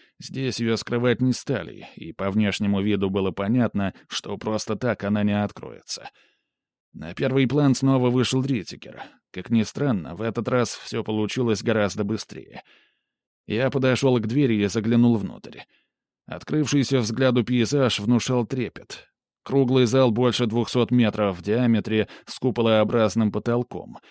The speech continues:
Пол представлен идущими по периметру широкими ступенями, уходящими вниз к круглой ровной площадке метров двадцать в диаметре.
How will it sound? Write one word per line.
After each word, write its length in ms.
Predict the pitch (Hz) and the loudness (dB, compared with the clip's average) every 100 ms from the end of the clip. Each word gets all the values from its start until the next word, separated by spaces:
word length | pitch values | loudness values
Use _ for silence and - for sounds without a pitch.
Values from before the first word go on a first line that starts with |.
| _ _ _ _ | _ _ _ _
Пол 260 | - 135 127 | -2 2 2
представлен 720 | 123 117 - 135 123 120 120 | 0 -4 -2 -2 -2 2 4
идущими 520 | 117 127 123 123 120 | 4 2 2 4 4
по 120 | 107 110 | 2 0
периметру 600 | 117 120 123 110 117 107 | 0 2 2 2 0 0
широкими 540 | 117 120 117 120 120 | 0 0 0 2 2
ступенями, 720 | - 120 110 139 92 64 113 | 2 -4 -2 -2 -2 -8 -14
уходящими 680 | 60 - 104 104 98 104 101 | -12 -6 -2 0 0 0 0
вниз 400 | 95 120 110 - | 2 2 2 0
к 40 | |
круглой 380 | - 117 107 107 | -4 -2 0 2
ровной 360 | 104 107 98 98 | 2 2 0 -2
площадке 760 | 104 95 - 131 104 107 101 - - - | -2 -4 -4 -4 -2 -2 -2 -4 -14 0
метров 460 | 117 117 107 110 | 2 2 0 -2
двадцать 560 | 104 123 87 - 71 - | 0 -2 -2 -6 -14 -12
в 20 | |
диаметре. 640 | 87 98 73 58 - 67 | -6 -6 -6 -12 -16 -18